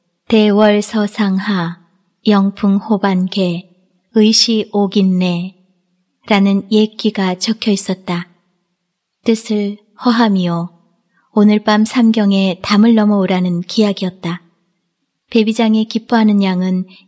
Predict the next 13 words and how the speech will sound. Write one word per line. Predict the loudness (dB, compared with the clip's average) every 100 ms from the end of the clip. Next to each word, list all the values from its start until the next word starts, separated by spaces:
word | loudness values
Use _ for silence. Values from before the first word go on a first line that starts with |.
| -2
옆에서도 | -2 0 -2 -2 -4
차마 | -4 -2 -2 -2 -4
볼 | -2 -2
수가 | -2 -4
없었다. | -8 -8 -10 -6 -8 -8 -12 _ _ _ _ _ _ _ _ -2
아니할 | 2 2 2 2
말로 | 2 0 0 -2 -4 -8 _ _
그 | 0 0 0 -4
성고가 | -2 2 4 2 0 -2 -4 -8 _ _ _ -6
그 | -2
자리에 | 0 0 -2
다시 | -4 -4 -2 -2
살아왔더라도 | -2 -2 0 -2 -4 -4 -4 -4 -6